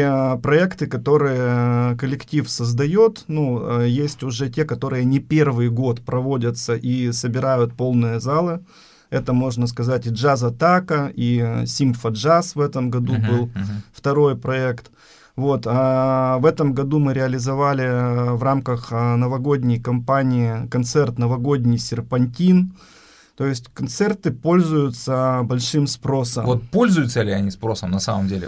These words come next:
Speaker 2: у земляков?
Speaker 1: А,
Speaker 2: Или там, ну, условно, Киркорова, как бы, э, тут имя говорит само за себя, и несмотря на, э, высокую стоимость билетов, на, вот, ну, я понимаю,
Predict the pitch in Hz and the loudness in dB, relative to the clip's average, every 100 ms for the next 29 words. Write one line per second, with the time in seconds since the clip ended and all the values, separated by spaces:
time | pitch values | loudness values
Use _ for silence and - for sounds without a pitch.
0 | - 92 95 95 95 95 98 104 107 - | -6 -4 -4 -4 -4 -4 -4 -2 -4 -4
1 | 90 - _ - - 135 139 139 139 143 | -8 -10 _ -12 -2 0 2 2 2 0
2 | 139 139 139 139 135 123 160 160 147 156 | 0 0 0 0 2 2 2 4 2 2
3 | 156 180 151 127 165 175 185 147 131 120 | 4 4 2 2 0 4 6 8 8 6
4 | 117 127 120 117 117 120 117 110 110 - | 4 0 0 0 -2 -4 -4 -6 -8 -8
5 | 120 156 131 110 101 113 113 98 107 101 | -6 -2 -2 -2 0 0 0 -2 -2 -4
6 | 101 120 170 147 117 117 120 123 120 127 | -4 0 2 4 2 2 0 -2 0 2
7 | 113 110 - - - - 110 123 151 117 | 2 0 -4 -20 -8 -2 0 2 0 0
8 | 113 127 110 95 101 120 180 127 - 101 | -2 0 -2 -2 0 0 0 -4 -4 -2
9 | 98 98 92 92 98 95 113 120 | -2 -2 -4 -4 -4 -4 -2 -2